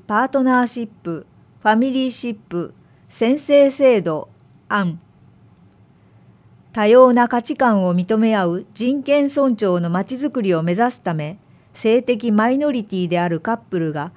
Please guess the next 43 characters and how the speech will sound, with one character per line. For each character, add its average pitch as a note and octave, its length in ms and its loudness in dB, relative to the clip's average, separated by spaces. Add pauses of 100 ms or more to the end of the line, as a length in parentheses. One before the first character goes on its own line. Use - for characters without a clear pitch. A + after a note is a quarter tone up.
(340)
互 A3+ 380 0
い B3+ 40 2
に A#3+ 140 0
協 A#3+ 220 2
力 C#4 240 -4
し C#4+ 180 -2
合 C#4 120 4
う B3+ 40 0
こ G3+ 120 0
と E3+ 160 -2
を E3 80 -4
宣 F#3+ 280 -2
誓 G#3+ 260 -2
し、 G3 360 -8 (460)
市 A#3 200 -4
が F3 260 0 (220)
二 - 280 0
人 B3 100 0
の G#3 120 2
関 G#3 280 2
係 A3 240 0
を G#3 180 2
公 A3 260 2
的 C4+ 220 -4
に A#3+ 140 0
証 A#3 300 2
明 C4+ 200 2
す C4+ 160 -6
る A#3+ 120 -4
制 A3+ 240 0
度 E3 120 -4
で D3 140 -6
す。 - 180 -16 (1120)
よ G#3+ 160 6
り B3+ 100 0
良 B3 140 8
い G#3+ 80 4
街 G3+ 260 0
に G#3 140 2
す G3 160 -6
る F#3+ 120 -2
た F#3+ 120 -2
め、 F#3 240 -4